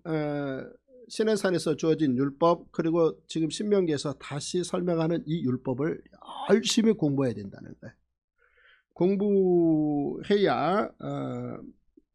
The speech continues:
어떻게 되는 거니? 공부하면 그의 마음이 그의 형제 위에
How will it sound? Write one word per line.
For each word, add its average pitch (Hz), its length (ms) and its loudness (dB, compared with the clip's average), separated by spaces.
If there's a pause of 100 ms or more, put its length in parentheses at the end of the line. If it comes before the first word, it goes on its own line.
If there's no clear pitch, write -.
(140)
어떻게 160 440 -2
되는 139 300 2
거니? 143 180 2
공부하면 175 960 6 (960)
그의 208 320 4
마음이 190 800 4
그의 196 320 8
형제 262 420 4
위에 190 560 4